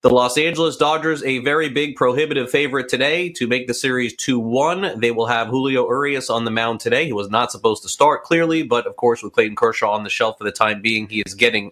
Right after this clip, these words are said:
that start. For the Braves, it's basically time at this, Joe, to start doubting their starting, uh, stop doubting their starting pitcher, 'cause every single time that whoever throws is pitching, like, seven or eight shutout innings.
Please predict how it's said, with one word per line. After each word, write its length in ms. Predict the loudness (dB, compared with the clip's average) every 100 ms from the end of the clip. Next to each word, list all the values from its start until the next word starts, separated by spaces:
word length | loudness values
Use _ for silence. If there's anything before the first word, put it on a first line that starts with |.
| 0
that 240 | 0 0
start. 380 | 0 2 2 -2 -10 -12 -12 -14 4
For 160 | 6
the 120 | 6
Braves, 440 | 4 2 2 0 -4
it's 200 | -8 -4
basically 580 | 0 2 0 -2 -2 -2
time 420 | 0 0 0 -2
at 140 | -2
this, 180 | -4 -2
Joe, 220 | 2 2
to 80 | 2
start 400 | 0 0 0 0
doubting 380 | 0 0 -2 -2
their 80 | -4
starting, 480 | 0 0 0 -4 -2
uh, 180 | -4 -4
stop 360 | 0 2 2
doubting 340 | 0 0 -2 -4
their 100 | -2
starting 320 | 0 2 0
pitcher, 240 | -2 -2 -2
'cause 160 | 0
every 220 | 0 0
single 240 | -2 -2 -2
time 240 | 0 0
that 140 | -2 -4
whoever 320 | 2 4 4
throws 380 | 0 2 2 2
is 80 | -2
pitching, 300 | -2 -2 -2
like, 160 | -2 0
seven 280 | -2 0
or 80 | 0
eight 140 | -2 -2
shutout 400 | -2 0 0 0
innings. 460 | -2 -2 -6 -10